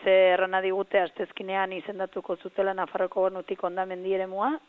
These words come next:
guk hori eskatu dugu udaletik, eta baita ere zergen extentzioa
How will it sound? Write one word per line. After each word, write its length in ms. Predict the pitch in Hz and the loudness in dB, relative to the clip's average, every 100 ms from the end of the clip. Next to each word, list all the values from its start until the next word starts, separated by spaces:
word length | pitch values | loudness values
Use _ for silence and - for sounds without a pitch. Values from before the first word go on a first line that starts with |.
| - | -10
guk 180 | 202 - | -6 -2
hori 200 | 185 175 | 0 0
eskatu 320 | - 180 208 | 0 -2 -2
dugu 220 | 202 185 190 | -2 0 2
udaletik, 560 | 185 185 - 277 - - - - - - - | 2 2 -2 -4 -4 -20 -20 -20 -20 -20 -10
eta 140 | - 180 | 0 2
baita 180 | 175 180 | 4 4
ere 140 | 180 180 180 180 - | 6 6 6 2 2
zergen 440 | 175 180 185 185 185 185 185 180 202 _ 359 190 | -2 0 0 -2 -8 -14 -14 -18 -20 _ -6 -6
extentzioa 560 | - 190 180 - 196 | -4 -6 -6 0 0